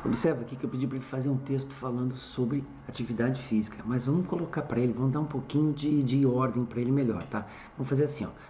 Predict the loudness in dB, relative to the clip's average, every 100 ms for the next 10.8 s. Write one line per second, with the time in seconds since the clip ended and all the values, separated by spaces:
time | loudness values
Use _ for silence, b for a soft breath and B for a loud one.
0 | B 2 2 0 -8 -6 -4 -2 -4 -8
1 | -14 -16 -18 -20 -20 -20 -20 -20 -20 -20
2 | -20 -6 2 4 6 4 4 2 0 -10
3 | -20 -20 -20 -20 -18 -12 -4 0 2 2
4 | 0 -2 -2 -2 -6 -16 -18 -20 -20 -20
5 | -20 -20 -20 -20 -20 -20 -20 -20 -20 -20
6 | -20 -20 -8 2 2 2 -2 -4 -10 -6
7 | -2 -2 0 2 0 -2 -16 -18 -20 -8
8 | -4 -4 -4 2 4 4 2 0 -2 -2
9 | 2 4 6 4 4 2 2 0 -2 0
10 | 2 2 0 -8 -8 -4 -2